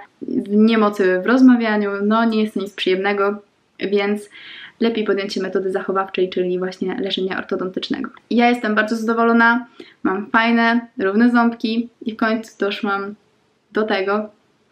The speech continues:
I teraz możecie zauważyć właśnie, e, różnicę pomiędzy początkiem leczenia a końcem. I proszę zwróćcie uwagę właśnie na to, jak tutaj z profilu ułożone są moje zęby,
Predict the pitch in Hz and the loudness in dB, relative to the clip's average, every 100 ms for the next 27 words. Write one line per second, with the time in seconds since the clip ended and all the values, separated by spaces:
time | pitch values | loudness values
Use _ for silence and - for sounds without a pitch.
0 | - - - - - 240 233 240 240 247 | -18 -18 -18 -12 -2 2 4 2 0 0
1 | 247 277 285 269 254 233 240 233 220 220 | 2 2 2 0 2 2 2 0 2 4
2 | 226 233 214 208 214 - 202 202 202 - | 4 2 0 -2 -2 -2 0 0 -2 -8
3 | - _ _ - 196 208 220 240 233 202 | -20 _ _ -4 0 2 4 4 4 -4
4 | 196 202 202 247 254 247 226 214 214 202 | -2 -4 -2 2 2 4 2 0 0 -2
5 | - - 269 254 247 214 214 - - - | -4 0 4 4 4 -2 -4 -12 -18 -8
6 | 214 247 262 226 214 247 247 214 214 208 | -2 0 0 0 0 0 2 0 0 0
7 | 208 208 208 208 196 196 233 233 214 196 | -2 -2 -2 0 -2 0 0 0 -4 -4
8 | 208 214 208 196 - 202 196 196 190 190 | -6 -6 -2 0 0 0 0 -2 -4 -4
9 | 185 180 180 202 196 190 | -4 -2 -2 -2 -2 -4